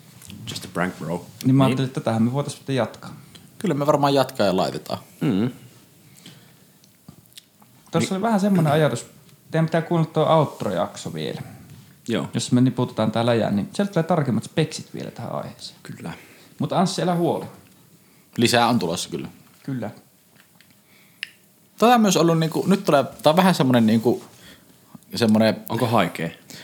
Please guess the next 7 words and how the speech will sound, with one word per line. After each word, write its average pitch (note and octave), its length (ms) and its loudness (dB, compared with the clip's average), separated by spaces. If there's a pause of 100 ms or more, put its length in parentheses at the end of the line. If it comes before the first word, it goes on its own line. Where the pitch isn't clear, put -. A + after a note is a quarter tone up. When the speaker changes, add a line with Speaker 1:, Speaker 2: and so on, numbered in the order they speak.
(160)
Speaker 3:
Niin, E3 160 2
semmonen E3 280 4
niinku D#3 460 0 (1080)
neljä D3+ 420 4
viisitoista A#2+ 760 2 (480)
semmonen G#2+ 380 2
avautumishetki, G2 920 0